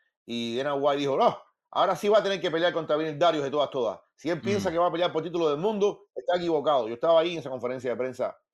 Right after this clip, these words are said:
Speaker 1: y, caramba, a los tres meses va a pelear por título del mundo contra, contra Oliveira y Oliveira no
Speaker 2: No,
Speaker 1: quería
Speaker 2: Dana
Speaker 1: pelear
Speaker 2: White,
Speaker 1: y lo
Speaker 2: Dana
Speaker 1: obligaron
Speaker 2: White
Speaker 1: a
Speaker 2: dijo
Speaker 1: Oliveira
Speaker 2: algo
Speaker 1: y
Speaker 2: que
Speaker 1: tuvo
Speaker 2: no
Speaker 1: que
Speaker 2: se dio, no, no, no fue verdad.
Speaker 1: A ver, lo que te digo con Dana White es que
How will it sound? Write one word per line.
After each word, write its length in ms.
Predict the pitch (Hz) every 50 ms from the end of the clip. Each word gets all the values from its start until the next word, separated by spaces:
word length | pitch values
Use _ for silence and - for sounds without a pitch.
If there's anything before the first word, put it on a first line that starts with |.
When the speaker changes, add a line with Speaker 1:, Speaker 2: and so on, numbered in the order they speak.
| _ _ _ _ _ - - _ _
Speaker 1:
y, 320 | 139 143 143 143 131 -
caramba, 480 | - 135 139 170 202 214 180 151 113 -
a 80 | - 123
los 100 | 131 -
tres 140 | - 175 160
meses 380 | 175 220 214 208 226 214 - - _ _ _ _ 131
va 80 | 180 202
a 60 | 196
pelear 220 | 185 175 196 180
por 100 | 151 170
título 240 | 160 170 165 170 160
del 80 | 147 151
mundo 260 | 160 170 160 156 139
contra, 440 | 139 139 127 131 120 113 104 92 - _ _ _ _ _ _ _
contra 420 | - 135 139 139 123 127 127 123 123
Oliveira 640 | 123 131 135 135 151 190 208 196 190 196 190 - - - _ _ _ _
y 220 | - 127 131 131
Oliveira 380 | 131 131 135 135 143 156 - 110
no 120 | 101 98
Speaker 2:
No, 60 | 95 -
Speaker 1:
quería 160 | 156 165 175
Speaker 2:
Dana 160 | - - -
Speaker 1:
pelear 160 | - - - - -
Speaker 2:
White, 40 | 190
Speaker 1:
y 40 | 170
lo 60 | 165
Speaker 2:
Dana 140 | - 117 127
Speaker 1:
obligaron 120 | 127 - 139
Speaker 2:
White 100 | 143 127
Speaker 1:
a 20 | - -
Speaker 2:
dijo 120 | 147 165
Speaker 1:
Oliveira 100 | 190 208
Speaker 2:
algo 120 | 196 190 190
Speaker 1:
y 20 | -
Speaker 2:
que 60 | 113
Speaker 1:
tuvo 80 | 110
Speaker 2:
no 60 | 107 104
Speaker 1:
que 60 | 104
Speaker 2:
se 80 | 135
dio, 440 | 131 127 131 131 127 127 131 135 - _ _ _
no, 140 | - - 107 73
no, 200 | 110 127 131 123
no 140 | 120 131
fue 180 | 120 - 143 135
verdad. 400 | 135 135 135 143 156 170 190 185 _ _ _ _ _ _ _ _ _ _ _ _ _ _ _ _ _ _ _ _ _ _ _ _ _ _ _ _ _ _ _ _ _ _ _ _ _ _ _ _ _ _ _ _ _ _ _ _ _ _ _ _ _ _ _ _ _ _ _ _ _ _ _ _ _ _ _ _ _ _ _
Speaker 1:
A 140 | 139 151 170
ver, 140 | 175 151 127
lo 80 | 139
que 60 | 147 156
te 80 | 160 170
digo 160 | 208 240 233
con 120 | 214 202
Dana 180 | 202 208 196 190
White 240 | 190 202 196 202 185
es 80 | 185
que 360 | - 170 160 131 - _ _